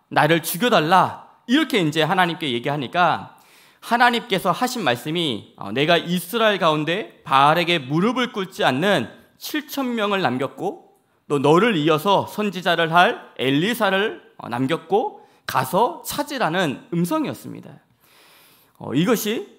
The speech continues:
엘리야에게는 감람산의 시간이었습니다. 그리고 다윗에게는 우리 사무엘상 십육 장 십삼 절 말씀에, 어, 사무엘 선지자가 찾아와서 이 다윗에게 기름을 부어줬던 그 시간이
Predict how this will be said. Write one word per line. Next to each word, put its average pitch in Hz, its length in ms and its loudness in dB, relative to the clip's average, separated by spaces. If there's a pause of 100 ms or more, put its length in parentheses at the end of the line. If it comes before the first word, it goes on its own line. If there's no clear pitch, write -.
(140)
엘리야에게는 160 920 2 (220)
감람산의 190 1000 0 (100)
시간이었습니다. 127 960 -6 (480)
그리고 180 640 0
다윗에게는 165 840 0 (160)
우리 107 100 -14
사무엘상 170 800 -2 (320)
십육 160 440 -6
장 175 200 -2
십삼 226 400 -10
절 208 160 -4
말씀에, 143 680 -4 (400)
어, - 380 -18 (100)
사무엘 240 480 2
선지자가 196 560 -2
찾아와서 190 760 -4 (280)
이 135 160 -8
다윗에게 202 720 2
기름을 247 560 0
부어줬던 156 600 -4
그 208 240 2
시간이 185 720 -2